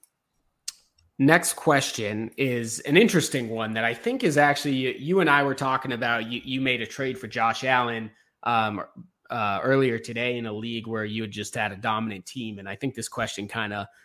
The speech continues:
kinda, uh, lends itself to that as well. So I'm asked,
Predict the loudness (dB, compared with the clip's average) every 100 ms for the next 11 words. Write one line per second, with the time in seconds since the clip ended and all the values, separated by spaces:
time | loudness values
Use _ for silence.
0 | _ -2 2 2 2 0 0 0 0 -2
1 | -2 -2 -4 -4 -4 -4 -4 -2 -2 -6
2 | -6 -4 -4 -6 -4 -2 -2 -4 _ _
3 | _ _ _ _ -20 -6 2 6 8 8
4 | 6 0